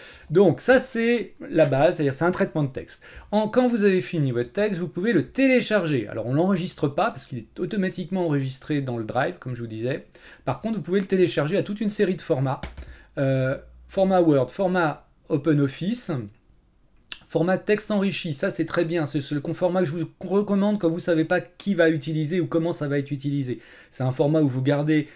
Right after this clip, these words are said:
les gras, les italiques, euh, tout ça, mais qui est lu à peu près par n'importe qui. C'est-à-dire Word va savoir le lire, le Word de Microsoft, Writer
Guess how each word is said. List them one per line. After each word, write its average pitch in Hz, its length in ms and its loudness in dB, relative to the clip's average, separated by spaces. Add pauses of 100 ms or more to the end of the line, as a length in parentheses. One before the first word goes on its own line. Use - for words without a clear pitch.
(140)
les 123 160 -2
gras, 143 300 2
les 131 180 0
italiques, 143 680 0
euh, 113 380 -4
tout 117 120 -12
ça, 175 320 0
mais 165 360 2 (500)
qui 160 180 4
est 156 40 6
lu 180 360 0
à 131 80 -6
peu 151 140 -2
près 165 160 -2
par 147 160 0
n'importe 151 400 -2
qui. - 220 -10
C'est-à-dire 107 200 -10
Word 143 220 4
va 123 120 -2
savoir 104 300 -6
le 104 100 -6
lire, 151 280 -2
le 113 80 -4
Word 117 180 -4
de 113 80 -8
Microsoft, 110 720 -2
Writer 135 460 -2